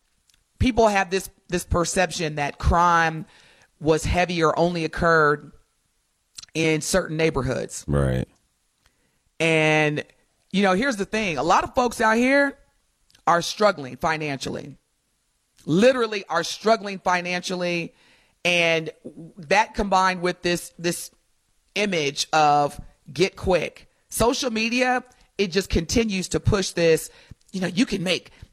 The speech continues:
Speaker 1: eighty thousand dollars
Speaker 2: In
Speaker 1: in
Speaker 2: two
Speaker 1: one
Speaker 2: hours.
Speaker 1: hour.
Speaker 2: <laughs>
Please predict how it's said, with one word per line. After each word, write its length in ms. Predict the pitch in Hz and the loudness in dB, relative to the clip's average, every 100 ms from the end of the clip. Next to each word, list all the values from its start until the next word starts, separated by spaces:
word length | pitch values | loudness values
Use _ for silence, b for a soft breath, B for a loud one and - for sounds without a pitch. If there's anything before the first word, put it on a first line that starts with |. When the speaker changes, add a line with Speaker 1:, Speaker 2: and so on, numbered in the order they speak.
| - | -4
Speaker 1:
eighty 240 | 269 311 | 0 0
thousand 520 | 302 294 277 285 254 240 | 0 0 2 0 -2 -2
dollars 640 | 247 247 233 - - - _ _ _ _ _ _ - | 0 2 0 -2 -6 -12 _ _ _ _ _ _ 0
Speaker 2:
In 80 | 92 | 2
Speaker 1:
in 80 | |
Speaker 2:
two 180 | 78 143 | 4 6
Speaker 1:
one 80 | 151 | 6
Speaker 2:
hours. 220 | 127 104 | 6 2
Speaker 1:
hour. 340 | 85 - 226 156 | -2 -4 -4 -2
Speaker 2:
<laughs> 0 | 127 | 0